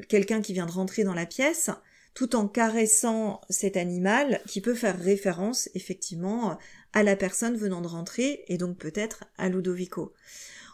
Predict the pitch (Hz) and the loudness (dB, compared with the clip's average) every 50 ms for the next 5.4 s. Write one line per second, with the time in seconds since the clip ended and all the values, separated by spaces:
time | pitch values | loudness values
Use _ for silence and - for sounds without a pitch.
0 | _ - - - - - 262 269 277 285 285 277 240 - - - - - - 196 | _ -8 -8 -6 -2 2 4 6 6 6 6 6 6 4 2 -4 -12 -6 -2 0
1 | 190 190 202 220 247 254 262 262 262 247 226 214 226 214 196 202 202 196 - 233 | 0 2 2 2 2 2 2 2 2 2 2 2 0 0 2 2 2 2 2 2
2 | 220 220 220 220 214 190 185 175 175 175 170 165 175 165 - - - 202 196 208 | 0 0 0 0 0 -2 -2 -4 -6 -8 -8 -8 -10 -10 -12 -4 -2 0 2 4
3 | 208 208 190 196 185 185 180 180 185 190 202 202 202 196 180 - - - 240 262 | 4 4 4 4 4 4 2 2 2 2 0 0 0 -2 -4 -6 -4 -2 0 0
4 | 285 311 - - - - - - - - 214 - 208 202 - 269 285 277 277 277 | 0 -2 -4 -10 -20 -20 -8 -2 -2 0 0 0 0 0 0 -2 -2 0 0 0
5 | 247 226 233 233 240 247 247 240 | 2 2 2 2 2 0 -2 -6